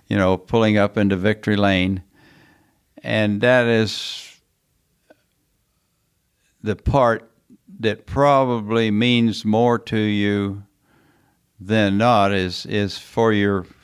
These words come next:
your family or your wife to be there to, you know, when you pull into victory lane.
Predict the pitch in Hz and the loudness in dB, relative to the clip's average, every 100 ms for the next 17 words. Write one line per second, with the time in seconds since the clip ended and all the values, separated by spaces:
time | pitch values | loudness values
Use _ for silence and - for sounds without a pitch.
0 | _ _ - - 95 98 87 - 117 117 | _ _ -16 -10 -8 -8 -6 0 2 2
1 | 113 113 104 95 90 95 101 107 95 87 | 2 2 2 2 0 0 2 2 0 -4
2 | - - 90 101 98 90 87 87 87 _ | -10 -8 -2 0 0 0 0 0 -4 _
3 | _ _ - 85 87 _ - 95 90 101 | _ _ -12 -12 -12 _ -4 -2 0 2
4 | 98 95 90 104 95 92 90 85 87 - | 2 2 0 0 2 0 0 -2 -4 -4
5 | 87 87 87 87 | -4 -2 -2 -6